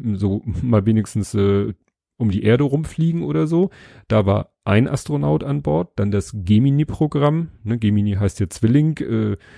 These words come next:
da waren dann zwei an Bord, da ging es dann schon etwas weiter, das war dann sozusagen die Vorbereitung, schon die nächsten Schritte in Richtung, wir wollen zum Mond und Apollo war dann quasi mit drei Astronauten an Bord, wir wollen wirklich zum Mond fliegen,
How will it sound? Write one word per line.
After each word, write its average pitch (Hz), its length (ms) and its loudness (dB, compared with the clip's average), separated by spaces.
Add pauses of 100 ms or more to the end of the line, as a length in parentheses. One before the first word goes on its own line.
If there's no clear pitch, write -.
(320)
da 98 240 0
waren 101 160 2
dann 98 140 0
zwei 101 360 0
an 147 200 -2
Bord, 156 500 0
da 110 160 2
ging 107 220 2
es 104 100 0
dann 101 180 -2
schon 104 200 0
etwas 101 340 -4
weiter, 117 240 2
das - 200 -4
war 104 100 2
dann 101 120 0
sozusagen 98 320 -2
die 95 100 -4
Vorbereitung, 107 840 0
schon - 140 -4
die 101 100 2
nächsten 107 340 0
Schritte 107 680 2 (560)
in 113 180 0
Richtung, 104 560 2 (400)
wir 110 160 2
wollen 104 240 4
zum 101 240 0
Mond 127 300 4
und - 160 -6
Apollo 127 480 2
war 123 100 2
dann 120 160 0
quasi 110 560 0
mit 98 160 -6
drei 98 300 2
Astronauten 113 580 0
an 104 160 0
Bord, 101 320 2
wir 98 320 2
wollen 101 280 2
wirklich 101 280 -2
zum 101 200 -4
Mond 107 260 0
fliegen, 113 480 2